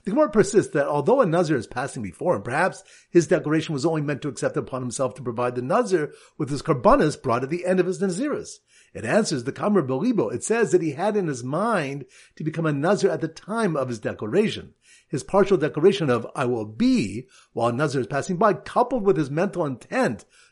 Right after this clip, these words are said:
to accept Nazirus, is a sufficient expression to affect Nazirus. The second such case is one who said, "Ehei Na'eh, I will be handsome." Here too the Gemara asks, "V'dilma and Na'eh lefanav b'mitzvahs." Maybe he means, "I'll be beautiful before Hashem in mitzvahs."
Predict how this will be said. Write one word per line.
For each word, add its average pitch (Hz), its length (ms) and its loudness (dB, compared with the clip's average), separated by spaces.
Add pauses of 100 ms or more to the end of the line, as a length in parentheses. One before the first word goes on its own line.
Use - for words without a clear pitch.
to 170 80 0
accept 190 300 0
Nazirus, 220 480 0
is 190 240 0
a 185 80 10
sufficient 196 420 0
expression 202 460 2
to 208 80 4
affect 110 280 -4
Nazirus. 143 580 -4 (400)
The 160 100 -2
second 262 260 4
such 180 240 2
case 143 240 -2
is 131 100 -6
one 156 140 0
who 151 80 0
said, 139 320 -2 (260)
"Ehei 123 220 -4
Na'eh, 135 420 0
I 139 100 -4
will 135 100 0
be 113 160 -6
handsome." 147 640 -4 (320)
Here 208 200 2
too 233 160 -4
the 220 60 -2
Gemara 151 240 -2
asks, 202 240 0
"V'dilma 147 520 2
and 117 160 -2
Na'eh 165 300 0
lefanav 208 240 0
b'mitzvahs." 190 540 0 (320)
Maybe 214 240 4
he 247 60 2
means, 156 260 0
"I'll 151 140 0
be 165 120 0
beautiful 156 460 2
before 190 320 0
Hashem 135 260 -4
in 202 140 2
mitzvahs." 220 480 -2